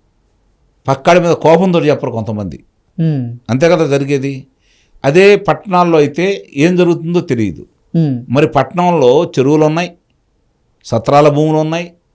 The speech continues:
Speaker 1: దేవుని మాన్యాలు ఉన్నాయి, అటవీ భూములు ఉన్నాయి. మరి ఇలాంటి చాట కట్టడాలు కట్టుకొని ఇష్టారీతిన
Speaker 2: Hmm.
Speaker 1: కట్టడాలు కట్టుకొని నివాసం ఉంటున్నారు, అలాగే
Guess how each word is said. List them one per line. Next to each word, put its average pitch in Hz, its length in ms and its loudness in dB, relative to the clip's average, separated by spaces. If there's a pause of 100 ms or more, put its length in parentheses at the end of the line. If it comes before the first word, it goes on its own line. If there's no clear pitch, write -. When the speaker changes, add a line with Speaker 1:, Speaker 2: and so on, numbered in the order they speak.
(120)
Speaker 1:
దేవుని 135 340 0
మాన్యాలు 151 420 2
ఉన్నాయి, 160 300 -4 (500)
అటవీ 139 340 0
భూములు 156 320 0
ఉన్నాయి. 156 280 -4 (580)
మరి 156 180 2
ఇలాంటి 160 380 4
చాట 185 280 0
కట్టడాలు 180 460 2
కట్టుకొని 143 720 -2 (460)
ఇష్టారీతిన 160 960 2 (300)
Speaker 2:
Hmm. 143 240 -6 (200)
Speaker 1:
కట్టడాలు 160 440 2
కట్టుకొని 151 260 -2
నివాసం 151 400 2
ఉంటున్నారు, 131 440 -2
అలాగే 131 600 0